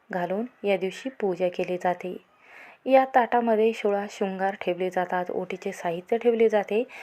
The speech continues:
आणि त्यानंतर एक आंबा ठेवला जातो आणि आपल्या वडाच्या झाडाला, म्हणजेच वटवृक्षाच्या खाली पूजा करत असताना एक शुद्ध तुपाचा दिवा लावला जातो. शुभ-, शुद्ध तुपाचा दिवा लावून आपल्याला एक पांढरा धागा जो आहे,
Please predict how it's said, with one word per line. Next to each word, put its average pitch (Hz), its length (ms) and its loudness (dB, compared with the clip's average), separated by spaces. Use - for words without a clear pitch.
आणि 240 240 4
त्यानंतर 254 440 2
एक 208 180 -4
आंबा 190 240 -6
ठेवला 185 380 -4
जातो 180 380 -6
आणि 196 280 -6
आपल्या 240 360 2
वडाच्या 208 400 0
झाडाला, 180 500 -4
म्हणजेच 202 480 -4
वटवृक्षाच्या 214 1200 0
खाली 190 260 0
पूजा 185 280 -2
करत 202 300 -2
असताना 185 480 -6
एक 214 140 0
शुद्ध 196 360 -2
तुपाचा 190 360 -6
दिवा 180 280 -10
लावला 170 260 -6
जातो. 175 340 -8
शुभ-, 180 300 -10
शुद्ध 214 280 4
तुपाचा 240 360 0
दिवा 220 280 0
लावून 185 220 -2
आपल्याला 240 340 2
एक 220 240 -4
पांढरा 196 280 -4
धागा 185 280 -2
जो 190 120 -2
आहे, 185 300 0